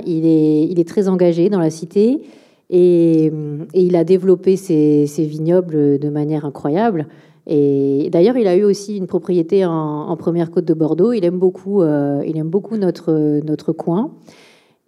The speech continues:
Et, et donc voilà, donc c'est, j'ai beaucoup d'affection pour, pour lui et pour le soutien qu'il, qu'il a eu, euh, avec toute l'équipe de la Fondation, euh,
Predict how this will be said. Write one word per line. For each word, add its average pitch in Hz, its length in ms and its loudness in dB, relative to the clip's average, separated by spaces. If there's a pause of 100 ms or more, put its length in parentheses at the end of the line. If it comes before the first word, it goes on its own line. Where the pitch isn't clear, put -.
Et, 151 480 0
et 165 60 0
donc 196 160 0
voilà, 156 240 0
donc 160 160 -8
c'est, 151 880 0
j'ai 165 140 -4
beaucoup 196 200 -4
d'affection 233 460 -2
pour, 170 400 2
pour 180 220 -2
lui 233 360 0
et 196 60 4
pour 185 220 -4
le 185 80 4
soutien 226 420 -4
qu'il, 180 500 -2
qu'il 175 220 -4
a 165 140 2
eu, 214 300 0
euh, 160 380 2
avec 160 220 -2
toute 220 140 -14
l'équipe 214 320 -6
de 185 80 2
la 165 100 2
Fondation, 165 640 -4
euh, 156 520 2